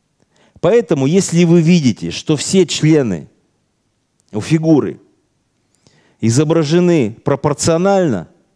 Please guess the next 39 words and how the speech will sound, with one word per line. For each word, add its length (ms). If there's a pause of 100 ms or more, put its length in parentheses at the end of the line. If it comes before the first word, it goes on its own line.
(400)
поза 380
естественна, 800
движение, 840 (320)
движение 680
естественное, 880 (380)
э, 380
вы 200
ему 220
верите. 460
Если, 200
скажем, 420
этот, 260
э, 300
человек 240
поднимает 400
тяжесть, 380
вы 60
видите, 360
как 220
он, 100 (260)
как 200
он 100
напряжен, 460
какая 320
у 80
него, 420
к-, 100
э, 300
какая 260
у 40
него 160
структура. 420
Вы 80
сразу 300
видите, 380
ш-, 200
насколько 420
это 140
вот, 180